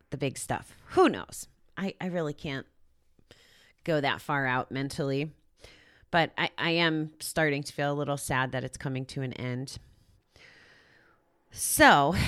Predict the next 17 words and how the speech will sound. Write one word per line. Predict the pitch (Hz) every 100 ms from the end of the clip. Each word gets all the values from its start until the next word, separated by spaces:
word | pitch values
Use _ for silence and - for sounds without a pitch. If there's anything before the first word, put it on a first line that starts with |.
| -
anyway, | 370 269 143 117 110
on | 202
that | 240 254
note, | 151 120 131
let's | 202 -
get | - -
started. | - 117 95 98 175 - - _ _ _
March | 175 175 226
fourteenth | - 320 - - 170 127 160 - - - - _ _ _ _ _ _ _ _ _ _ -
from | - - 175 185
the | 190
calendar | 180 147 135 127 120 226 - _
is, | 147 139 127 143 - - _ _ _
"Success | - - 185 - 226 339 - -
is | 170 151
a | 151
series | - 202 208 202 208 -